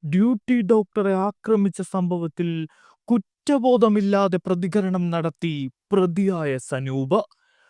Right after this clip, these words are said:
ഡോക്ടർക്കുള്ള വെട്ട് വീണ ജോർജിനും ആരോഗ്യവകുപ്പിനും കോഴിക്കോട് മെഡിക്കൽ കോളേജ് സൂപ്രണ്ടിനും ഡെഡിക്കേറ്റ് ചെയ്യുന്നു എന്നാണ് പ്രതി പറഞ്ഞത്.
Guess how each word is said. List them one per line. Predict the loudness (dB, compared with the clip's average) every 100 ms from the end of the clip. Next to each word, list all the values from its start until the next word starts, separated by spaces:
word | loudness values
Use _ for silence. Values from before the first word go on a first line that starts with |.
| _
ഡോക്ടർക്കുള്ള | 4 4 4 _ -4 -4 -2 0 2 0 -2 -4
വെട്ട് | 0 0 0 0 2 2 -2 -6 -8
വീണ | -2 -2 0 0 0
ജോർജിനും | 0 0 -2 -4 -2 0
ആരോഗ്യവകുപ്പിനും | 0 0 -2 -4 -2 -2 -2 -2 -2 -2 -4 -6 _ _ 6
കോഴിക്കോട് | 8 8 4 -2 0
മെഡിക്കൽ | 0 0 -2 -4 -6
കോളേജ് | 0 2 2 0 -4
സൂപ്രണ്ടിനും | -4 -4 -6 -6 -4 -2 0 0 -2
ഡെഡിക്കേറ്റ് | -2 0 -2 -6 -4 -4 -4 -4
ചെയ്യുന്നു | -2 -2 -2 -2 -2
എന്നാണ് | -2 -2 -2 -2 -4 -6 -8 -6
പ്രതി | -2 -2 0
പറഞ്ഞത്. | -2 -4 -2 0